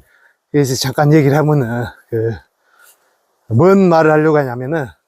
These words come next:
그 타이슨 같은 경우 전성기 때, 예, 펀치력이 뭐 그닥 센 편이 아니다, 별로다, 그러면 중간 정도밖에 안 된다는 얘기잖아요.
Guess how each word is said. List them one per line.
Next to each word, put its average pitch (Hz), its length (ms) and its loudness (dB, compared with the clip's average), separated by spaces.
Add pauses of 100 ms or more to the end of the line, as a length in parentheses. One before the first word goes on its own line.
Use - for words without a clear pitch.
(140)
그 117 440 -6
타이슨 156 380 0
같은 131 280 -4
경우 123 200 -4
전성기 143 440 2
때, 131 360 -6 (760)
예, 110 200 -2
펀치력이 156 760 2 (920)
뭐 131 160 0
그닥 160 260 0
센 240 180 2
편이 175 220 2
아니다, 139 580 0 (760)
별로다, 151 800 2 (420)
그러면 185 280 2
중간 190 280 2
정도밖에 165 520 2
안 139 80 -2
된다는 143 300 -2
얘기잖아요. 123 500 -10